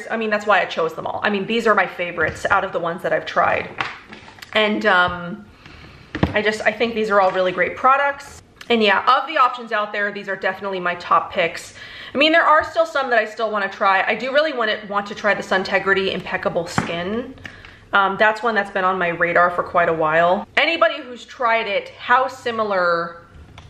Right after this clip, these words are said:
is it to the five-in-one? 'Cause I do really like the five-in-one.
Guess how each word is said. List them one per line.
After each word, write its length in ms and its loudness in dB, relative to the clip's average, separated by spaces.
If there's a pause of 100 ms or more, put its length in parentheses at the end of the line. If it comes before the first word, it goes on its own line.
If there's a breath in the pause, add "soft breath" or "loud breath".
(180)
is 240 2
it 300 2
to 500 0
the 100 4
five-in-one? 640 0
'Cause 100 0
I 60 6
do 180 0
really 180 4
like 200 2
the 80 -6
five-in-one. 840 -4